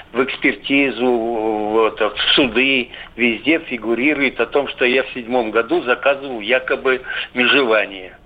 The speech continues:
Вот. И межевание провела эта контора, Казземпроект. Они сейчас расформировались, и эти сотрудники работают в Росреестре. Я считаю, что там подлог документов по знакомству, когда они перешли туда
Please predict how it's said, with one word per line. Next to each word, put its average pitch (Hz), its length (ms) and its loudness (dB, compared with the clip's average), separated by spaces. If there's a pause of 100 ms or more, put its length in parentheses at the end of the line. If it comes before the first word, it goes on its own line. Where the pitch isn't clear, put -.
(400)
Вот. 110 340 0
И 131 200 4
межевание 131 560 0
провела 120 440 0
эта 123 200 -4
контора, 107 560 0
Казземпроект. 120 1120 -2 (100)
Они 127 240 2
сейчас 139 260 0
расформировались, 120 1000 0 (420)
и 131 160 4
эти 147 380 0
сотрудники 143 640 0
работают 135 640 0 (480)
в - 40 -6
Росреестре. 117 1040 0 (420)
Я 147 200 4
считаю, 113 540 -2
что - 180 -2
там 156 340 2
подлог 131 400 0
документов 110 680 0
по 131 120 2
знакомству, 120 680 -2
когда 127 280 2
они 120 180 0
перешли 113 520 0
туда 107 400 0